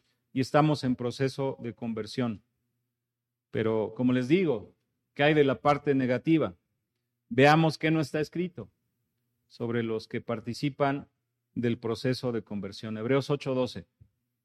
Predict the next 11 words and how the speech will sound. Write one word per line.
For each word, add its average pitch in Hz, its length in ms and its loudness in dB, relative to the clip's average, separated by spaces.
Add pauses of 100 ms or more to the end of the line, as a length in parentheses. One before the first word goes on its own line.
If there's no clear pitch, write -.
(520)
Hebreos 131 500 0
ocho 135 560 -4
doce. 127 500 -2 (3000)
Hebreos 123 420 -2
ocho 131 240 -6
doce. 139 340 -4 (920)
¿Qué 135 80 2
hay 135 80 8
de 135 120 4
la 117 120 2
parte 147 600 -2